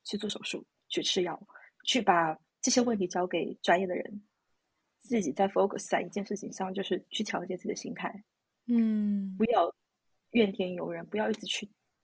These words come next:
Speaker 1: 去，呃，好像，“哎呀，我怎么会遇到这种事情啊？我是不是要死啦？死了以后你”，就是不要这样。那我知道我妈妈一定有这个想法，她当时其实没有给我太多负能量，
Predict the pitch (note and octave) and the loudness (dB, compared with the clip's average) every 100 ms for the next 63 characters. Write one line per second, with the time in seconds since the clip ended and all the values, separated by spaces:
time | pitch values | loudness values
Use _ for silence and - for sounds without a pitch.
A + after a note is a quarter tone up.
0 | _ - G3+ F3+ F3 - - - _ E3+ | _ -6 0 0 -2 -6 -12 -18 _ -4
1 | D#3+ E3 G3+ _ _ _ _ _ F#3 - | -4 -6 -10 _ _ _ _ _ -8 -4
2 | G3 - G#3+ G3 A3+ G#3 F#3+ F#3 F#3+ - | -4 -2 -2 0 0 0 0 -4 -6 -4
3 | F#3+ - D#3+ E3 D3+ - - G3+ G#3 G#3+ | -4 -4 -6 -4 -4 -4 -4 -6 -4 -2
4 | G#3 G#3+ - F3+ E3 E3 - G3+ F3+ G3+ | -2 -4 -6 -4 -2 -2 -2 -2 0 -2
5 | G3+ - B3+ B3+ G#3 - G3+ F3+ F3 A3+ | -4 -4 -2 -2 -2 0 0 0 -2 -10
6 | - _ _ - B3+ A3+ A3+ F3+ F3+ G#3+ | -14 _ _ 4 6 6 4 0 0 0
7 | A3+ G#3 B3+ E3+ D3+ F#3 - - - - | 0 2 4 4 2 -4 -4 -8 -8 -14
8 | - _ - - C4 B3 A#3 A3+ G3+ G3+ | -14 _ -16 -14 -2 0 2 0 -2 -8
9 | - G#3 A3 A3 F3+ - - F#3 - - | 0 4 4 4 2 0 -2 -2 -4 -6
10 | F#3 A#3 F#3 | -6 -6 -8